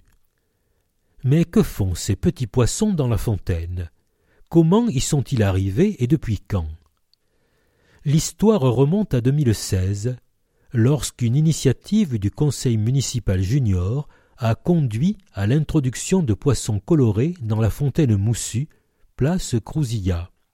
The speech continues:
À l'époque, les vingt-trois jeunes du C M J avaient symboliquement plongé vingt-trois poissons rouges et carpes dans le monument emblématique.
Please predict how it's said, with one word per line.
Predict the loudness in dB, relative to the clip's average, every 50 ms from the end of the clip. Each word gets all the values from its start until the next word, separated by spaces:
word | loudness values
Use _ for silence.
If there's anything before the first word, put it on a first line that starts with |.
| _ _ _ _ _ -20 _ _ _ _ _ _ _ _
À | -4 -2
l'époque, | 0 0 -2 0 2 2 2 2 _ -4 -4 -4 -4 -4 _ _ _ _ _ _ _ _ -2
les | 0 2 4 4 4 4
vingt-trois | 4 2 2 2 2 0 0 0 -2 -2 -2 -2 -2 -2 -4
jeunes | -2 0 2 2 2 2 0 -2 -2
du | -2 -2 -2 -2 -2
C | -4 -6 -2 -2 -2 -2 0 -2
M | 0 0 0 0 0 0
J | 0 0 -2 -2 -2 -4 -4 -4 -8 _ _ _ _ _ _ _ _ _ _ -4
avaient | 0 0 2 2 2 0 0 0
symboliquement | -2 -2 0 0 0 2 0 0 0 0 0 0 0 0 2 0 -2
plongé | -2 -2 0 0 2 2 0 0 0 0 -2 0
vingt-trois | 0 0 0 0 0 -2 -2 -2 -4 -4 -2
poissons | 0 0 0 0 0 0 0 0 0
rouges | 0 0 0 0 -2 -2 -4 -6 -6 -4
et | -4 -4 -4
carpes | -4 -2 -2 -2 -2 -2 -4 -6 -4 -4 -4 -4 -6 _ _ _ _ _ -6
dans | -2 0 2 2 4
le | 4 2
monument | 4 4 2 2 2 2 0 0 -2 -2
emblématique. | -2 -2 0 2 2 4 4 2 0 -2 -8 -8 -8 -8 _ -10 -10